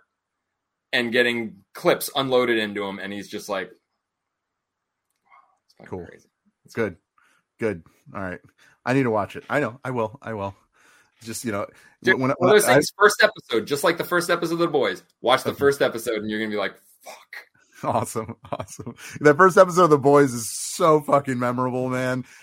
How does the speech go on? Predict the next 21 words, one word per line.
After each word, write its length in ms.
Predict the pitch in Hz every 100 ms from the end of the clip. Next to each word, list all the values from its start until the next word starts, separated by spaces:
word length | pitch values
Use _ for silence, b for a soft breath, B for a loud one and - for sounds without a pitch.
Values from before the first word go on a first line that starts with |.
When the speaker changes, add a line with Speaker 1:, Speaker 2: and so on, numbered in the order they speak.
| b
Speaker 2:
That 160 | 131 147
one, 280 | 147 156 135
th-, 120 | 151
well, 200 | 139 139
you 100 | 139
know 140 | 143 120
what 100 | 110
I'm 120 | 101
talking 180 | 95 87
about. 160 | 87
That 180 | 104 127
one 280 | 127 147 147
Speaker 1:
Yeah. 80 | -
Speaker 2:
fucking 440 | 147 - 143 135
scene, 340 | 135 127 113 104
and 100 | 110
you're 80 | 117
just 160 | 120
like, 200 | 120 107 - _ _ _
Speaker 1:
<laughs> 420 | _ _ _ _ -
"What? 160 | 339